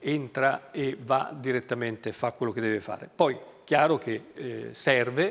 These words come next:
il vaccino serve, lo ribadisco, serve, serve soprattutto alle persone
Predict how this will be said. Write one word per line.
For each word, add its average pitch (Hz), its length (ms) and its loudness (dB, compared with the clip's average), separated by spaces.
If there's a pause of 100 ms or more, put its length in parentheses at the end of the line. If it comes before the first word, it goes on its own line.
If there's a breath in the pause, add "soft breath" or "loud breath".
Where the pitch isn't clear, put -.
il 123 120 -12
vaccino 113 400 -8
serve, 123 760 -2
lo 143 100 -12
ribadisco, 117 580 -8
serve, 107 580 -4 (440 loud breath)
serve 131 360 0
soprattutto 131 460 -4
alle 120 100 0
persone 143 880 -2